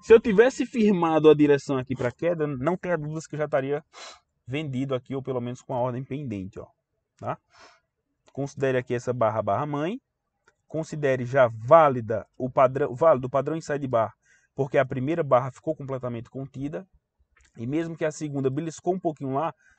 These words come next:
não desconfigura. E aí olha que brilhante, ó, faz um pin bar aqui, ó, nessa região de resistência. Coisa linda, né? Então, ó, possibilidade de queda à frente. Day trade, dá pra considerar aqui, se você tiver de olho nisso aqui como uma queda no diário,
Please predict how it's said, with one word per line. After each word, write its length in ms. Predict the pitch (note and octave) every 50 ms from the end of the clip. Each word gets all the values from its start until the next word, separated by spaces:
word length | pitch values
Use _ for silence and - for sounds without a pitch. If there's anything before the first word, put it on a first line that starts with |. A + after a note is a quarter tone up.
| _ _ -
não 160 | B2+ C#3+ D3+
desconfigura. 800 | D3+ - - D#3 D#3 - - F3 D3+ C3+ C3+ C#3 C#3 B2+ A2 A2 - _ _ _ _ _ _ _ _
E 40 | A#2+
aí 80 | C3 C#3+
olha 160 | D#3 E3 E3
que 120 | - -
brilhante, 480 | D3 C#3 C#3+ C3 A#2+ A#2 G#2 G2 - G2+
ó, 100 | F#2 F#2+
faz 260 | - - C3 D3 D3
um 80 | D3+ C#3
pin 160 | - C3+ B2+
bar 200 | B2 A#2+ C3 D3
aqui, 420 | C#3 - _ _ _ C#3 D#3 D3+
ó, 140 | A#2+ G2+ G2+ - _ _ - - - - _ -
nessa 320 | A2 C3 D#3 F#3 - D#3+
região 260 | D3+ D#3 C#3+ C3+ C3
de 80 | B2+ B2+
resistência. 680 | B2 B2 A2+ A2+ A2+ - - C#3+ D3+ C#3+ - - F#2 G#2 - _ _ _ _ _ _ _ _ _
Coisa 280 | - D3 C#3 C3 C3
linda, 280 | A#2 G#2+ G#2+ G#2 G#2 G#2
né? 80 | B2
Então, 280 | C3+ C3+ - D#3 D#3 D#3+
ó, 180 | D3 A#2 F#2+ - _ _ _ _ _ -
possibilidade 480 | - C3+ C#3 - C3+ C3 B2+ B2 B2+
de 80 | B2 B2
queda 420 | - - B2 C3 C3+ D3+ E3 F3 _ _ _ _ _
à 120 | - B2+ C3+
frente. 440 | - - C#3 B2+ A#2 G#2+ - - _ -
Day 240 | - A#2 E3+ F#3 F#3
trade, 400 | - F#3+ G3 G3 E3+ C3+ B2+ A2
dá 140 | A#2+ D#3+
pra 120 | F3 - -
considerar 440 | - E3 D3+ C3+ - C#3 C3+ B2+ B2
aqui, 260 | - - F3 D#3 B2+
se 100 | - -
você 240 | - - - - F3+
tiver 380 | - D3 B2+ C3+ B2+ A2+ G#2 - _ _ _ _ _ _ _ -
de 160 | A#2 C3 C#3+
olho 220 | E3 F#3 G3+ G3
nisso 240 | F#3+ F#3 F3 - E3+
aqui 220 | E3 - - B2
como 200 | - - C3+ C3+
uma 160 | B2+ C3 C#3+ -
queda 380 | - - D#3+ D3+ D#3+ F3 G3+
no 100 | F3+ E3 D#3
diário, 400 | D3 D3 C#3+ F3 E3 E3 -